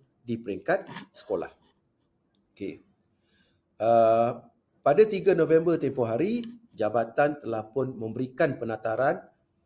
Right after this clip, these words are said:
I S P P K ini kepada semua penyelaras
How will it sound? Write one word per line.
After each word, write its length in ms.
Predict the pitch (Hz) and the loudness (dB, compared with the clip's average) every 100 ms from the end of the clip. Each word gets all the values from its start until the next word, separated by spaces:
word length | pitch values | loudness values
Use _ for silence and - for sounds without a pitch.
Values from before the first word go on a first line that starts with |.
| _ _ _ _ 113 | _ _ _ _ -4
I 160 | 131 143 | -2 -2
S 200 | 139 - _ - | -6 -10 _ -12
P 80 | 120 | -10
P 160 | 131 | -10
K 140 | - 123 | -6 -6
ini 300 | 127 160 165 | -4 -4 -6
kepada 520 | 123 - 110 147 208 - - _ _ - | -6 -4 -2 -2 -4 -6 -20 _ _ -10
semua 560 | - 165 170 175 170 170 - | -2 0 0 -2 -4 -8 -6
penyelaras 600 | 123 127 123 120 127 | -2 2 2 2 -2